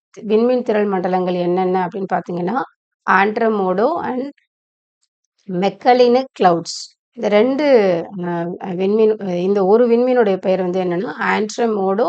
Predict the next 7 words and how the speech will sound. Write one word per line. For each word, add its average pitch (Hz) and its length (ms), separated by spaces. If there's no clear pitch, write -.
மெக்கலினு 196 720
கிளவுட்ஸ். - 380
இது 226 180
வந்துட்டு 208 300
பூமிக்கு 247 420
அருகில 220 400
காணப்படக்கூடிய 180 840